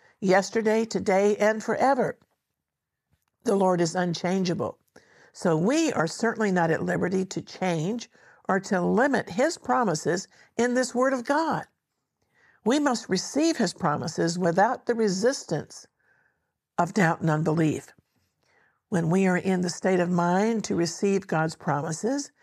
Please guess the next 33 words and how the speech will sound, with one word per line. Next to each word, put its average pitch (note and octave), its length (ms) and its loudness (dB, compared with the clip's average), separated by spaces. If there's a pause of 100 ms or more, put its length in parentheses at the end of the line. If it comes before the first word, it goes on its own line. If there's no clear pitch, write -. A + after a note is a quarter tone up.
(160)
then C4 340 0
we're F#3 120 0
able G3 300 -2
to F3+ 100 -4
be F#3+ 160 0
taught B3 520 -2 (520)
and F#3+ 260 0
enlightened E3+ 800 0
by D3+ 140 0
the - 80 -2
Spirit F#3 340 -4
of G3+ 120 -6
God, F#3+ 400 -8 (720)
and F3+ 420 -2 (500)
miracles, F3 800 -2
wonders F#3+ 560 -2
can D#3+ 200 -4
happen. D#3 420 -4 (2000)
Well, A#3+ 180 6
immediately A3 540 2
following F#3+ 580 2
my E3+ 180 0
prophetic D#3+ 460 2
journey E3+ 360 0
in D#3 140 -2
Arabia, F#3 680 0
I G3+ 160 0
began F3 440 -2
to E3+ 120 -2
manifest E3 760 -4
certain E3 360 -4
symptoms - 800 -8
that, D#2+ 240 -4